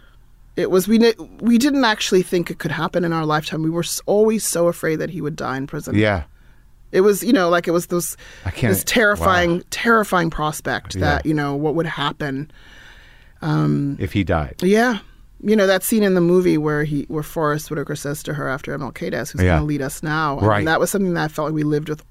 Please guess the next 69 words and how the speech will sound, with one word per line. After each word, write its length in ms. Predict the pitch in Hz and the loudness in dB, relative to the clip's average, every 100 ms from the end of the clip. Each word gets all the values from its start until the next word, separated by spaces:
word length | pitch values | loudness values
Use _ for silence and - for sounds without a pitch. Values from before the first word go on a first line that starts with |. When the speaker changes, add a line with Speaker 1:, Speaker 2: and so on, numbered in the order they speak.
| - | -8
Speaker 1:
all 200 | 143 139 | -6 -6
the 100 | 143 | -8
time. 300 | - - 104 | -10 -2 2
Speaker 2:
Yeah. 260 | 104 101 - - - | 2 0 -6 -18 -10
Speaker 1:
You 100 | 151 | -4
know? 100 | 147 | 0
Speaker 2:
Yeah. 240 | 98 101 104 - - - - - - | 2 2 0 -6 -18 -18 -18 -20 -4
Speaker 1:
And 160 | 226 226 | 0 2
so 140 | 254 | 2
when 160 | 240 247 | 2 6
he 140 | 233 | 6
was 160 | 240 240 | 6 4
freed, 240 | - 262 | 2 2
it 80 | 320 | 4
was 120 | 226 | 2
just 260 | - 220 - | 2 0 0
like, 320 | 208 208 - - - - | -2 -2 -8 -14 -20 -2
it 80 | 190 | 2
was, 180 | 208 202 | 4 4
Speaker 2:
Must 160 | 196 202 | 0 2
Speaker 1:
it 40 | |
Speaker 2:
have 80 | 214 | 4
Speaker 1:
was 100 | 214 | 4
Speaker 2:
been 80 | 226 | 2
Speaker 1:
just 220 | 214 - - - 160 | -2 -4 -12 -20 -16
Speaker 2:
crazy. 480 | 143 - 92 131 76 - | -14 -6 -2 -2 -2 -2
Speaker 1:
it 100 | 240 | 2
was, 480 | 254 220 - - 185 | 2 2 -4 -4 -2
it, 100 | 233 226 | -2 0
it 100 | 233 | 2
was 180 | 233 226 | 2 2
like 120 | 226 | 0
a 40 | 208 | 0
religious 420 | 196 175 165 - | 2 2 0 -8
experience. 460 | 104 - 87 98 101 | -10 -10 -8 0 2
Speaker 2:
Yeah. 280 | 120 135 85 - - - - | 4 2 -4 -12 -20 -14 -4
Speaker 1:
You 80 | |
know, 240 | 165 160 160 | -2 0 2
and 160 | 185 | 2
then 140 | 190 185 | 4 4
they 100 | 180 | 2
asked 280 | 175 180 - | 2 -2 -2
my, 240 | 175 165 - | -2 -2 -4
my 100 | 170 | -8
dad 260 | 165 156 147 | -6 -6 -6
to 40 | |
come 180 | 151 151 | -8 -6
back. 280 | 147 147 196 | -4 -6 -6
And 100 | - | -2
Speaker 2:
Were 60 | 110 | 0
Speaker 1:
my 20 | |
Speaker 2:
they, 120 | 113 | 0
were 80 | 110 | 0
Speaker 1:
parents 200 | 113 113 | 0 2
Speaker 2:
you 60 | 104 | 0
crying 400 | - 90 104 123 | 0 0 2 2
at 80 | 123 | 2
home? 240 | 135 139 | 0 0
Or 160 | 101 85 | -2 -2
there 200 | 76 92 | -2 0
was 140 | 190 | 2
Speaker 1:
Oh 20 | - | 0
Speaker 2:
cry- 140 | - | -4
Speaker 1:
my 120 | 117 | -6
God. 200 | 87 156 | -4 0
No, 140 | 170 214 | 2 2
no, 100 | 208 | 2
we 100 | 220 | 2
were, 220 | 240 196 | 4 2